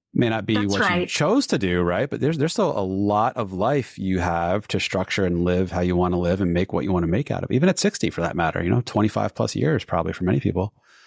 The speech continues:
Speaker 1: Um, so not saying make lemonades out of lemons, but,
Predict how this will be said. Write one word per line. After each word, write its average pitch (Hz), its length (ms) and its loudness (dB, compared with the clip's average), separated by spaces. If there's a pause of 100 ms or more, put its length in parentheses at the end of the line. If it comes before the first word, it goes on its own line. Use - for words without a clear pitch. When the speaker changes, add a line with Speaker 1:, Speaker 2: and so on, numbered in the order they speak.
(580)
Speaker 1:
Um, 95 480 0
so 101 280 0 (220)
not 107 240 -2
saying 101 340 2
make 95 200 0 (120)
lemonades 98 640 0
out 92 140 2
of 90 60 -2
lemons, 95 500 0
but, 95 300 0